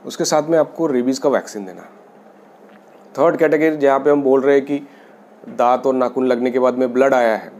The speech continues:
ये category three है, category three animal bite है। यहाँ पे आपको साबुन और बहते पानी से धोना भी है, यहाँ पे आपको vaccine भी देना है, और साथ में, इसके साथ में आपको immunoglobulin भी देना है।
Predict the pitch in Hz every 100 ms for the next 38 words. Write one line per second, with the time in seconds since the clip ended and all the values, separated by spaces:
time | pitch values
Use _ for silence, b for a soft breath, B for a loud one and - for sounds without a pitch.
0 | - 139 175 180 156 160 160 156 135 139
1 | 139 135 - 123 104 117 98 - 113 120
2 | 120 120 120 123 120 - - - 113 120
3 | 120 110 107 117 131 120 113 147 151 160
4 | 135 - 151 202 - B B B B B
5 | - - - _ - 110 120 131 135 -
6 | - - - - - - - 117 117 113
7 | 113 107 110 120 117 117 104 110 123 131
8 | 131 131 - - B B - - 107 107
9 | 117 - 104 101 - 135 135 131 120 123
10 | 127 - - 135 139 135 135 143 143 127
11 | 113 - 131 117 107 120 110 - 147 170
12 | - 147 160 170 156 139 135 131 131 120
13 | 101 95 87 -